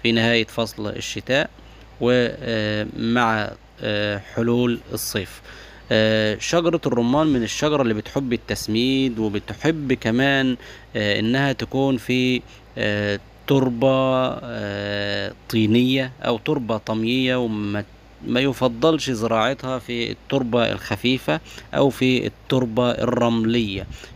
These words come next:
يفضل زراعتها في التربة الطمية، في التربة ال-، الطمي أو في التربة الطينية.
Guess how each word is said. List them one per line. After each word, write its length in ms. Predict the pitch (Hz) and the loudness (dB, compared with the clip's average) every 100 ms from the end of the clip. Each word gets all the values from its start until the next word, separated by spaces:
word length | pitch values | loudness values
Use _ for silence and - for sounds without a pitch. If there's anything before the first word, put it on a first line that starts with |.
| - | 0
يفضل 320 | 180 175 175 | 0 4 2
زراعتها 380 | 123 123 151 143 | 4 4 4 -2
في 80 | |
التربة 360 | 110 - 147 123 | -6 -6 -2 -2
الطمية، 640 | - 110 110 117 139 151 | -4 -4 -2 0 0 0
في 320 | 160 - 107 - 120 | -2 -2 -4 -4 -12
التربة 500 | 101 - 127 113 98 | -18 -6 -2 -2 -2
ال-، 360 | 98 104 98 - | -4 -2 -2 -6
الطمي 500 | - - 143 151 160 | -4 2 4 4 2
أو 400 | - 143 135 117 - - - - - | -2 -2 -2 -2 -8 -20 -20 -20 -12
في 460 | - 135 135 - 117 | -4 -2 -2 -2 -2
التربة 840 | 107 104 101 - 135 123 117 131 | 0 0 -2 0 0 2 2 2
الطينية. 960 | 131 120 110 - 117 110 113 123 131 | 0 -4 -8 -6 -2 0 2 2 2